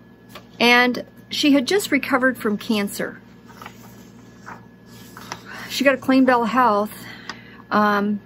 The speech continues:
even though she went through a devastating, horribly life-changing experience, she did get a clean bill of health. But then the doctor told her that it would probably come back, and it would probably come back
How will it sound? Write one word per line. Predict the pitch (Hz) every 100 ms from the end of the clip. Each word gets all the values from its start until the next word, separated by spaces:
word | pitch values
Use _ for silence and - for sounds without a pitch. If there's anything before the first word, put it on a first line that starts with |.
| -
even | 226 233
though | 233 226
she | 226
went | 226 214 214
through | 226 208 208
a | 190
devastating, | 202 208 - 220 208 208 202 208 208 - -
horribly | - 262 247 240 208 190 185 196 - - -
life-changing | 208 202 220 - 226 208 196 190
experience, | 190 - - 359 285 214 240 - - - - - - - - -
she | - -
did | 247 277
get | 262
a |
clean | - 254 240
bill | 233 220
of |
health. | 233 269 - - - - - - - - - - - - - -
But | 190
then | 277 339 359 370 370 - - - - - - - - -
the | 190
doctor | 220 247 - 240
told | 233 208 202
her | 208 196 196
that | 196 185
it | 190
would | 175
probably | - 185 185 196 190
come | - 185
back, | 175 175 - - - - - - - - - -
and | 180 240 294 285
it |
would | 254
probably | - 233 220 220
come | 233 202
back | 202 202 202 -